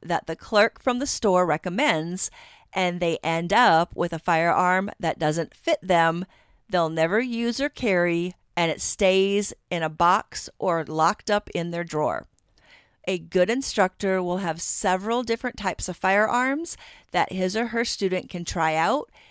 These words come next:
can hold, handle, and operate, and see which works best for them. You must know the beginner range techniques. Remember,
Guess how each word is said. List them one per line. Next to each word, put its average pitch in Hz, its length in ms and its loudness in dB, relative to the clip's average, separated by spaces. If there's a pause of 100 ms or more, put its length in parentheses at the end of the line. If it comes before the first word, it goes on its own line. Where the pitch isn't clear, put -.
(200)
can 170 140 -4
hold, 226 580 4 (240)
handle, 196 600 0 (140)
and 165 240 -6
operate, 170 640 0 (360)
and 165 200 -6
see 220 580 -4
which 190 280 -4
works 185 280 0
best 156 360 -2
for 196 120 -4
them. 262 260 0 (1200)
You 185 180 -4
must 185 300 0
know 220 520 6 (180)
the 180 100 -6
beginner 170 400 -2
range 160 340 -2
techniques. - 640 -6 (640)
Remember, 247 800 0